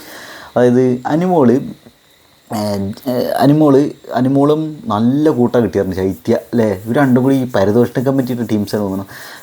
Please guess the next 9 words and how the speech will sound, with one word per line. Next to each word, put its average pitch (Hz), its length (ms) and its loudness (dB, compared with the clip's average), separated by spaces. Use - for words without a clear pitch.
എന്തായാലും 139 260 4
അവരിങ്ങനെ 143 300 0
പറയുന്നുണ്ട്, 120 440 2
"ഒരു 180 100 -4
ജിസൈലിനെ 170 680 0
എല്ലാവർക്കും 185 800 0
ഭയങ്കര 151 280 0
ഇഷ്ടമാണല്ലോ, 127 600 2
അതെന്താണ്? 196 680 0